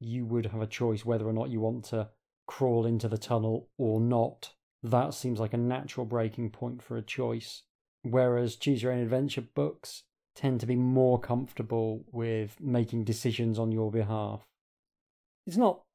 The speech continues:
a problem once you get used to it, but it is a key difference in approach. I like the idea of going a long way forward in time, so I'm gonna try and take a tunnel further on.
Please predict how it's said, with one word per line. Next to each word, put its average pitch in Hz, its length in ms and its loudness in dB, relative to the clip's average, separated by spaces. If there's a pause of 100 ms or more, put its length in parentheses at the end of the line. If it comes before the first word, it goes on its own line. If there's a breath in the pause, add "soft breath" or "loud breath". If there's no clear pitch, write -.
(120)
a 151 160 6 (100)
problem 180 800 0 (600)
once 139 300 2
you 131 60 -6
get 135 160 0
used 135 420 -2
to 151 140 2
it, 147 200 -2 (380)
but 147 140 6
it 135 100 4
is 127 300 4
a 127 260 -4
key 123 260 -6
difference 117 720 -8 (280)
in 120 140 2
approach. - 880 -4 (380)
I 165 140 4
like 165 360 0
the 147 140 0
idea 135 500 0
of 123 380 -2
going 120 640 -2 (120)
a 127 60 -2
long 131 280 4
way 117 180 6
forward 113 260 0
in 110 140 0
time, 117 260 2
so 117 80 -4
I'm 117 60 -2
gonna 113 100 -2
try 120 200 -4
and 107 120 -2
take 110 220 -4
a 104 80 -2
tunnel 117 540 -4
further 110 460 -4
on. 104 420 -4